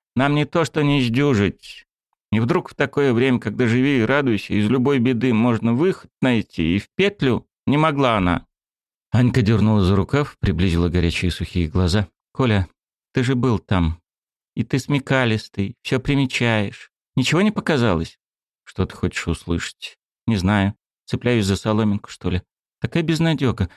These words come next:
как будто специально кто-то всё затягивает, замыливает, чтоб времени прошло побольше. Главное, вот быстро порешали, самоубийство и шабаш, и сожгли. А ведь она мне заповедовала всегда: похорони как положено, по-божески.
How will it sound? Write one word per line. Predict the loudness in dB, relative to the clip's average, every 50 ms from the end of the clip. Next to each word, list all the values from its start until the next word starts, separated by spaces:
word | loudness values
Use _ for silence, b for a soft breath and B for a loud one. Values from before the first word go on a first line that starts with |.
| b b _ _
как | -8 -4
будто | -4 -4 -2 -2 -6
специально | -4 -4 -8 -8 -4 -2 0 2 2 0 -2
кто-то | -2 -4 -6 -4 -4 -6 -8
всё | -8 -4 -4 -4 0
затягивает, | 0 -2 -2 -2 -2 -2 -2 -2 0 -2 -2 -2 -2 -2 -2
замыливает, | -2 0 2 2 2 2 2 2 0 0 0 -2 -4
чтоб | -8 -8 -8 -8 -10 _ _
времени | -6 -2 0 0 2 2 2 0
прошло | 0 -2 -4 -4 -4 -6 -8
побольше. | -4 -4 -2 -2 -2 -2 -4 -6 -8 -12 -16 _ _ _ _ _ _ _ _ _ _
Главное, | 0 2 2 2 2 2 2 2
вот | 0 -2 b b b b _
быстро | 0 0 2 0 0 -2 -4 -2
порешали, | -2 -2 0 0 0 0 0 0 0 0 0 0 -2 B B B _
самоубийство | -4 -2 0 2 2 2 0 0 2 0 0 0 0 -2 -2
и | 0 0
шабаш, | 0 -2 -2 0 0 0 -2 -4 -8 -12 _ _ _ _ -6
и | -4
сожгли. | -2 0 0 0 0 0 0 0 2 2 0 -2 _ _ _ _ _ _ _ _ _ _ _ _ _ _
А | -2 0
ведь | 0 2
она | 2 2 4 4
мне | 4 4 2 2
заповедовала | 0 0 0 0 0 2 2 2 2 2 2 2 2 0
всегда: | 0 -2 -2 -2 -2 -2
похорони | -2 -4 -6 -4 -2 0 0 2 2 0
как | 0 -2 -6 -6 -4
положено, | -2 0 0 2 2 0 0 0 0 -2
по-божески. | 0 -2 -4 -2 0 0 2 2 2 0 -2 -4 -4 -4 -4 -4 -4